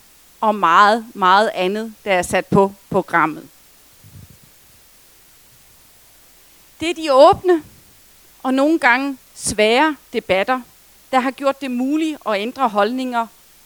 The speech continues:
og derefter få ændret lovgivning. Uanset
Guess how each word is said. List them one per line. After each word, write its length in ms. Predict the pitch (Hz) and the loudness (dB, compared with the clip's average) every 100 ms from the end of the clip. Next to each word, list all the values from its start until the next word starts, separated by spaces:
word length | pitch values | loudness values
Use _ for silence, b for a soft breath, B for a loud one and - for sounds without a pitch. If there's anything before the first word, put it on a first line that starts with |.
| _ - | _ -12
og 140 | 233 | -2
derefter 580 | 277 254 220 240 - 220 - _ | 0 0 -2 -8 -10 -12 -12 _
få 160 | 220 | -8
ændret 440 | 185 190 202 214 190 _ | -6 -6 -4 -4 -6 _
lovgivning. 760 | 175 170 170 190 160 131 147 - _ _ _ _ b b b b b b b | -2 -2 -2 -8 -8 -10 -16 -20 _ _ _ _ b b b b b b b
Uanset 600 | 302 392 381 - 339 285 | 0 2 2 0 -4 -4